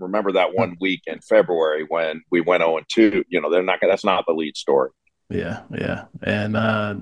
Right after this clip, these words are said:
Speaker 2: how many games did uconn lose in a row last year? I think it was, what, four in a row before?
Speaker 1: That's, that's the,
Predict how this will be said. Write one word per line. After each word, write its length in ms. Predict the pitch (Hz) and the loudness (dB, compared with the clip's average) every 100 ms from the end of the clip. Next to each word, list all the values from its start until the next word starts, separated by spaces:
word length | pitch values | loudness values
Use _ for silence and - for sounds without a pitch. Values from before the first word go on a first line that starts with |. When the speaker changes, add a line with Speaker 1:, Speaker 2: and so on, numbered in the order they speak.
| - | -8
Speaker 2:
how 140 | - | -2
many 200 | 127 131 | 2 2
games 360 | 120 135 131 123 | 4 4 4 2
did 100 | 95 | 0
uconn 500 | 120 123 123 123 123 | 0 0 2 2 4
lose 280 | 127 123 123 | 2 2 2
in 80 | |
a 80 | 123 | 2
row 200 | 123 123 | 4 4
last 440 | 120 127 131 - 110 | 4 2 0 -2 -2
year? 280 | 113 120 | 0 2
I 60 | 117 | 0
think 260 | 117 117 117 | -2 -4 -2
it 140 | 113 | -2
was, 280 | 110 107 - | -2 -2 -8
what, 340 | - 101 95 | -6 -4 -4
four 600 | - - 113 127 131 139 - | -6 -2 2 2 2 -6 -8
in 140 | 135 | -4
a 40 | 123 | 0
row 240 | 131 131 | 2 0
before? 380 | 127 117 - 117 | -2 -12 -6 2
Speaker 1:
That's, 480 | 131 123 - - - - - _ _ _ | 4 4 -4 -12 -14 -20 -20 _ _ _
that's 340 | 117 127 147 - | 2 4 4 4
the, 160 | 135 | 2